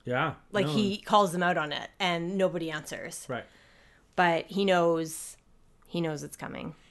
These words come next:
Speaker 1: It's, uh, it, it's interesting. One of our, uh, one of our listeners that, uh, that posts on the, I don't know if you, you saw this today. It was a busy day for both of us, but,
Speaker 2: Mm-hmm.
Speaker 1: uh,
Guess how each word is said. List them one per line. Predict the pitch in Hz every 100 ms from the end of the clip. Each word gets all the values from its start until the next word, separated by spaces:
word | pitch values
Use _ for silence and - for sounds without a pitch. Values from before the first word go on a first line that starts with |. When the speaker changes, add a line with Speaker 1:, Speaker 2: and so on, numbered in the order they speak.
| _
Speaker 1:
It's, | 151 147 -
uh, | 156 147 147 143 139 131 - -
it, | 151 143 -
it's | 160 175 220
interesting. | 208 202 160 147
One | 165
of | 175
our, | 156 143 135 131
uh, | 127 127 123 117 117 - - - _ _ -
one | 143
of | 139
our | 135
listeners | 139 135 139 131 120
that, | 131 120 -
uh, | 120 120
that | 123 -
posts | 143 135 -
on | 127 123
the, |
I | 117 127
don't | 127
know |
if | 120
you, | 127 123
you | 120 123
saw | 131
this | 120 117
today. | - 120 117
It | 117
was | 123
a |
busy | 120 120 117
day | 117
for | 113
both | 117 113 113
of | 113
us, | -
but, | 117 110 - _ - 151
Speaker 2:
Mm-hmm. | 175 175
Speaker 1:
uh, | 135 131 120 117